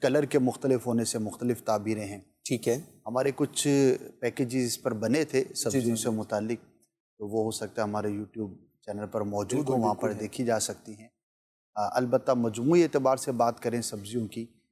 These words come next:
Speaker 1: تو اس کی تعبیریں اچھی ہوا کرتی ہیں۔
Speaker 2: ٹھیک ہے جی، یہ سارے پیکیجز جو ہیں وہ آپ کو،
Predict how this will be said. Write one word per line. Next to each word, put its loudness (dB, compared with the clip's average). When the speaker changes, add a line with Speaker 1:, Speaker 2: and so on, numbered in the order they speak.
Speaker 1:
تو -20
اس -2
کی 0
تعبیریں 0
اچھی -4
ہوا -4
کرتی -18
ہیں۔ -20
Speaker 2:
ٹھیک -8
ہے 0
جی، -2
یہ 6
سارے 4
پیکیجز 0
جو 4
ہیں 6
وہ 6
آپ 2
کو، 0